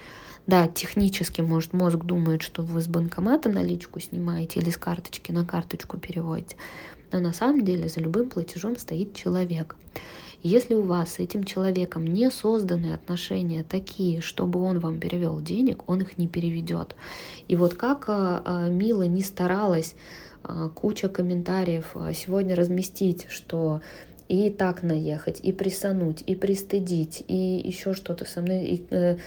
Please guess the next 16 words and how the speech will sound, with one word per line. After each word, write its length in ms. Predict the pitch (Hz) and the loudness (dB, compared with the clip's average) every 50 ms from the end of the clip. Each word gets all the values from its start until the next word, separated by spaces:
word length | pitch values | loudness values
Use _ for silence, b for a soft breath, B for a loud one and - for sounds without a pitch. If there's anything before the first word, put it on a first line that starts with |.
| B B B B B B | B B B B B B
в 80 | 185 175 | 2 2
нескольких 580 | 175 185 202 196 - 202 190 190 - 190 190 | 4 4 2 0 0 0 0 2 0 0 0
комментариях, 680 | - - 180 175 175 175 180 180 190 196 190 190 185 185 - B B B B B B B | -2 -2 0 0 2 2 2 2 4 6 6 6 6 4 0 B B B B B B B
а, 300 | 180 180 170 165 165 165 | -4 -2 0 0 0 0
размещала 540 | 170 170 180 175 175 - 190 190 196 196 190 | 0 0 0 0 -2 -2 0 4 6 6 6
карты 340 | 196 185 190 190 190 - | 4 2 0 0 0 -2
для 160 | 190 190 190 185 | 0 2 2 2
благодарности 880 | 185 190 190 185 196 190 180 180 175 165 160 160 160 160 - - - | 2 0 2 4 4 4 4 4 2 2 0 -2 -4 -6 -8 -10 -12
и 20 | 170 | -10
прочее, 360 | - - 180 180 175 - - | -6 -4 -4 -4 -4 -6 -8
прочее, 420 | 170 - 185 226 277 277 - 185 175 | -10 -4 0 0 0 0 0 -4 -8
понимаете, 600 | - 175 170 170 175 202 233 247 240 - - - - | -6 -6 -6 -4 -2 -2 -2 -4 -4 -6 -10 -12 -12
оно 280 | - 165 170 185 208 | -10 -6 -6 -4 -4
так 320 | 220 214 190 190 190 - - | -4 -6 -6 -8 -8 -6 -6
не 220 | 175 180 196 196 | -4 -2 0 0
работает. 720 | 185 185 185 185 180 180 175 170 175 - 160 160 165 - - | 0 -2 -2 -2 0 0 0 -2 -2 -6 -10 -10 -10 -12 -14